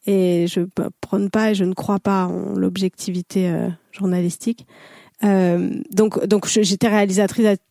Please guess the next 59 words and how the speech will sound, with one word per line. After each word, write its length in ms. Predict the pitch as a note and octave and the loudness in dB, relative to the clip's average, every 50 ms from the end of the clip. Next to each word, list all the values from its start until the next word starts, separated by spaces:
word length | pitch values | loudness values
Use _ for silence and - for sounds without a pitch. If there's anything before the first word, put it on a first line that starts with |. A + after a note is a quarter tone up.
| - - | -4 -4
réalisatrice 720 | A3+ G3+ A3+ A#3+ A#3 A3+ G#3+ G#3+ A#3 A3 G#3 - - B3+ G#3+ | 0 2 2 2 4 2 4 4 2 2 2 2 0 2 2
de 80 | G#3 G#3 | 4 4
documentaires 580 | F#3 G3 F#3+ - G#3+ G3+ G3+ - - G#3+ G#3 | 4 2 0 2 0 0 2 2 2 2 2
depuis, 300 | F3+ F#3 - - - F3+ | 0 -2 -8 -6 -4 -4
euh, 220 | F#3 - - - - | -4 -2 -4 -6 -6
toujours. 320 | - - F#3 G#3+ D4+ E4 | -4 0 2 2 4 4
Enfin, 220 | A3+ F3 - E3+ E3+ | 2 -2 -2 -4 -4
ça 140 | - - B2+ | -4 -4 -4
a 40 | |
toujours 200 | E3+ - - G3+ | -2 0 2 2
été 180 | G3+ F#3 - F#3+ | 2 2 2 2
mon 120 | F3+ F3+ | 2 2
métier 520 | E3+ E3+ E3+ E3 - C4 C#4+ E4+ D#4 A3+ F#3+ | 2 2 0 2 2 2 4 6 6 4 4
et 60 | F#3 | 4
j'y 120 | E3+ F#3+ | 2 0
trouvais 260 | F3+ - - G#3 G3+ F#3 | -2 0 0 2 2 2
pas 140 | - A3 | 2 2
totalement 400 | A3 - G#3 - G3+ F#3+ F#3+ G3 | 0 2 2 2 2 2 2 2
mon 160 | G3 G3 G3 F#3 | 2 2 0 0
compte. 340 | - B3 C4+ D4+ D#4+ - | 2 2 2 2 2 0
Et 80 | A#3+ G3+ | 2 0
au 80 | F#3 F3+ | 2 2
bout 80 | F3+ G3 | 2 2
d'un 140 | G3 F#3 | 2 2
moment, 200 | F3+ F3+ G3 A#3+ | 2 2 2 0
je 120 | C4+ C4 A3 | 0 0 0
me 60 | F#3 | -2
suis 200 | F3+ - - F#3 | -2 -4 -6 -4
dit, 160 | F#3 G#3+ B3 | -2 -2 -2
bon, 120 | A3 G#3+ G3+ | 0 0 0
bah 160 | F#3+ F3+ F#3 | 0 2 2
voilà, 240 | F#3+ G#3+ A#3+ B3 B3 | 2 2 2 2 2
moi 140 | A#3 G#3+ G3 | 2 2 2
aussi, 220 | F#3+ F#3+ - - | 2 2 0 -2
il 40 | A#3 | 0
faut 120 | - G#3+ | 0 -2
que 60 | F#3+ F3+ | 0 0
je 40 | G#3 | 0
m'applique, 440 | G3 G3 G3 - - A3+ A3+ - G#3 | 0 0 0 -2 -6 -8 -4 -2 -2
euh, 160 | F3+ F#3 G3+ - _ _ - - - C4 - B3+ | -2 -2 -4 -6 _ _ -10 -8 -8 -6 -6 -8
<laughs> 460 | D#4 - - - E4 B3 G3 - - | -8 -8 -10 -12 -12 -14 -8 -2 0
euh, 160 | G3 F#3 F#3 | 2 2 2
ce 120 | F#3 - | 0 0
que 120 | - - F#3+ | 0 0 2
je, 180 | G3 G3 F#3+ | 2 2 0
ce 160 | F#3+ F#3+ - G#3+ | 0 0 2 2
à 120 | G3+ G3 | 2 2
quoi 260 | - - G#3 G3+ G3+ | 2 2 2 2 4
je, 220 | F#3+ F3+ G3+ F3+ F#3+ | 2 2 2 2 4
je 120 | G3 G3+ | 2 2
crois 220 | G3 - - G#3+ | 2 2 2 2
vraiment, 460 | G3+ G3+ G3+ G#3 A3 A#3+ C4+ C#4+ C#4+ B3 | 4 4 4 4 4 4 4 4 4 2
c'est-à-dire 500 | - - G3 - F#3+ F#3 G3+ A3+ A#3 - | 0 -2 0 0 2 2 2 2 2 2
que, 500 | - A3 G3+ G3 G3 G3 F#3+ F#3+ F#3+ G3 | 2 2 2 4 4 2 2 0 0 -2
que, 320 | - - G3+ G3 F#3+ F#3 F#3 | -2 0 2 2 2 2 2
que 100 | - - | 2 0
voilà, 300 | F#3+ F#3 G#3 A#3+ C#4+ D#4 | 0 2 2 2 2 2
que, 220 | B3+ - G3 F#3 F3 | 2 2 2 2 2
que 280 | - - F3+ F#3 F#3 | 0 0 2 2 2